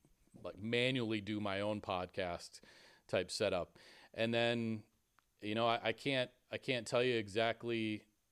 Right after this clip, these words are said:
when, uh, when I got started with it, but it was probably with, you know, some sort of iDevice. And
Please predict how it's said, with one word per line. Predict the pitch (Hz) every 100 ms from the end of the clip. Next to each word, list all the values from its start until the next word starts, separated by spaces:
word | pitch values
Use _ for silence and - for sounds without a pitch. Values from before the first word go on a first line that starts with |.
| _
when, | - 92 104 104 104 101
uh, | 101 98 95 92 90 - _ _ _ _ _ -
when | 95 107
I | 104
got | 98 90
started | - 110 131 107
with | 95
it, | 95 98 -
but | 98 95 92 -
it | 104
was | 101 107
probably | - 113 107 101 101
with, | 95 104 98 - - _ _ _ _ _ _ _ _ _ -
you | 92
know, | 92 92 95 -
some | - 110
sort | - 95
of | 87 - -
iDevice. | 92 90 90 87 95 104 110 - - _ - - - - _ _
And | 104 101 98 98 95